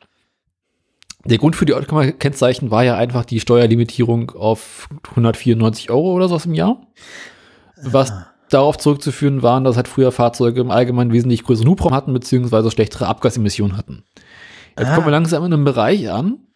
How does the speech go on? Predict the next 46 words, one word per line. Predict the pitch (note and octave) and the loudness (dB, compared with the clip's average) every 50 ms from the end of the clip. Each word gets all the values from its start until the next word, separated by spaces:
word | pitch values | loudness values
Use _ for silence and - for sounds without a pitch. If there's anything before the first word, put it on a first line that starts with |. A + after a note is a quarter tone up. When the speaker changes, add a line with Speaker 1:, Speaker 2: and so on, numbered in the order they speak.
| _ _ _ _ - _ _ _ _ _ _ _ _ _ _ _ _ _ _ _ _ | _ _ _ _ -20 _ _ _ _ _ _ _ _ _ _ _ _ _ _ _ _
Speaker 1:
wo | D#3 C3 C#3 D3+ D#3+ F3 - | -2 2 4 6 4 4 2
Autos | - A2+ C3 C#3+ D#3 F3+ E3+ D#3 | 2 2 2 2 2 0 0 0
immer | - - D3+ D3+ C#3 | -2 0 0 0 0
kleinere | - - D3+ F#3+ G3 D#3+ C#3 | 0 0 2 2 2 2 2
Motoren | B2 A#2+ - - B2+ B2 B2+ | 2 0 2 0 0 0 0
bekommen | B2 - - B2 C3+ D3+ D3 | -4 -2 -2 -2 -2 -2 -2
haben, | B2+ C3 E3 F3+ E3 | -2 0 0 0 0
wo | C3+ C3 | 2 2
wir | C3+ | 2
halt | B2+ B2+ - | 2 2 0
im | C3+ | -2
Bereich | B2 A#2 A2 A2+ B2+ B2 | -4 -2 0 -2 -2 0
sind, | - D#3+ D3+ - | -2 -2 -2 -2
so | - C3 | -4 -6
um | C3+ C#3 | -2 -2
die | C3+ B2+ | -4 -2
zwei, | - - B2 | 0 0 2
drei | A#2+ A#2 | 2 2
Liter | A#2 - - A#2+ | 2 2 2 2
Hubraum, | D#3 G3+ - - A2+ A#2+ D3 D3+ - _ _ _ _ _ _ _ _ _ | 2 2 0 0 0 0 0 -2 -8 _ _ _ _ _ _ _ _ _
die | C#3+ D#3+ | 0 2
alle | F#3 G#2+ B2+ C#3 | 2 2 2 2
einen | C#3 B2 | 2 4
G-Cut | A#2 C#3 D3 - C3+ - | 2 2 2 2 -2 -2
hinten | - G#2+ - A#2 | -2 -4 -2 0
drin | A2+ A2+ A2+ A2 | 0 2 2 0
haben. | G2 F#2 A2+ D3+ F#3 A3 A#3+ _ _ _ _ _ _ _ | 0 -2 -2 -2 -2 -4 -6 _ _ _ _ _ _ _
Speaker 2:
Fünfundzwanzig | _ - - - D#3+ E3 E3+ D#3 - - C#3+ C3 - - - | _ -16 -6 -4 0 0 0 0 2 0 0 0 0 0 2
Jahre, | - C3 A#2+ A#2 G#2+ | 4 4 4 4 2
wir | A2 | -2
sind | G#2+ C#3 | -2 0
also | C3 A#2 A2 | -2 0 0
bei | B2 | 2
neunzehnhundertsiebenundneunzig | A#2 B2 B2+ B2 - B2+ A2+ A#2+ A#2+ B2 C#3+ C#3+ C#3+ C3+ C3 C3 C3 C3 C3+ C#3 C#3 C#3 - - | 2 2 2 2 2 0 0 2 2 2 2 4 2 2 2 2 4 4 4 4 2 0 -4 -2
Speaker 1:
Genau. | - C3 A2+ | 0 0 0
Speaker 2:
jetzt | - - - | 0 -2 -4
schon. | - A2 A2+ C#3+ C#3 _ _ _ _ _ _ _ _ | -4 -4 -6 -8 -10 _ _ _ _ _ _ _ _
Ach | A#2 A2+ - | -6 -6 -6
du | - - A#2+ A2+ | -6 -6 -6 -6
Scheiße. | - - - G2+ G#2+ A2+ A2 - - _ _ _ _ | -6 -6 -6 -6 -6 -6 -8 -12 -18 _ _ _ _
Speaker 1:
Nee, | - C3 B2+ A#2+ | 2 2 4 4
neunzehnhundertsiebenundneunzig | G#2+ A#2 C3+ C#3 C#3+ A#2+ A#2 C#3+ D3 C#3 C#3 C3+ C3+ - C3 | 4 2 0 0 -2 -2 -2 0 0 2 0 0 0 -2 -2
wurde | B2 B2+ B2+ | 0 2 0
das | B2 - | 2 0
H-Kennzeichen | A#2 G#2 - - _ - A#2 G2+ B2 - | -4 -4 -4 -10 _ -4 -4 -4 -2 -2
eingeführt. | B2 D#3+ F3 D#3 - - G3+ A#3+ C4 - - | 0 0 0 0 0 0 -2 -2 -2 -4 -16